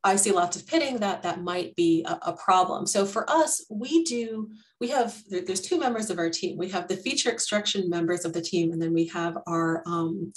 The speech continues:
our model development members. And so the feature extraction members are gonna try to do this kind of without injecting subject matter expertise. And so one of our sort of sanity checks is, okay, when we go through and process the features that our model tells us are important,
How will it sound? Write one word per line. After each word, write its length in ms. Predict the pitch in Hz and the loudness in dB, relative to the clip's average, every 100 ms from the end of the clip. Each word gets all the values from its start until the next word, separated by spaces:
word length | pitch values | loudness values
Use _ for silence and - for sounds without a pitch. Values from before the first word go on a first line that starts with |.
| 180 | -4
our 120 | 175 | 2
model 280 | 180 202 196 | 6 6 6
development 440 | 165 170 165 165 | 4 2 2 -2
members. 380 | 175 208 - - | -4 -6 -6 -4
And 100 | 190 | -2
so 260 | 208 202 202 - - - 208 | 2 4 2 -2 -18 -6 -2
the 100 | 208 | 4
feature 320 | 320 330 330 | 6 6 6
extraction 560 | - - 190 202 190 | 4 2 2 2 0
members 340 | 170 160 170 165 | -2 -2 -2 -4
are 80 | 165 | 0
gonna 200 | 180 170 | 0 0
try 220 | - 285 | 2 2
to 80 | 247 | 4
do 160 | 180 180 | 4 4
this 220 | 202 - | 2 0
kind 340 | - 175 180 | -4 -2 2
of 180 | 175 170 | 2 0
without 680 | 170 170 165 - 170 214 - _ | 0 0 0 -2 2 2 0 _
injecting 560 | 185 165 180 185 208 202 | -4 -2 -4 -4 0 0
subject 440 | - - 190 - | 0 -4 -6 -4
matter 240 | 175 175 - | -4 -2 -2
expertise. 840 | - - 170 - 190 311 330 - - - - | -4 -4 -4 -2 4 6 6 2 -8 -20 0
And 120 | 202 202 | 4 6
so 140 | 196 | 6
one 160 | 202 233 | 6 6
of 100 | 220 | 6
our 120 | 196 | 4
sort 140 | 180 | 2
of 60 | 170 | 0
sanity 360 | 320 359 330 214 | 4 4 4 0
checks 400 | - 196 196 - | -2 -2 -2 -2
is, 260 | 180 170 | -2 -2
okay, 280 | - - 214 | -4 -4 0
when 120 | 202 185 | 0 2
we 100 | 170 | 2
go 180 | 208 | 2
through 220 | 233 226 208 | 2 0 -2
and 180 | 175 | -4
process 640 | - 196 220 247 185 185 - | -4 0 2 2 0 0 -2
the 80 | 175 | -4
features 400 | - 202 180 180 | -2 -2 0 -2
that 100 | 170 | 0
our 140 | 214 | 2
model 280 | 190 190 220 | 2 2 0
tells 200 | - 185 | -2 -2
us 120 | 175 | 0
are 120 | 196 | -2
important, 480 | 180 240 240 320 330 | -2 0 4 4 4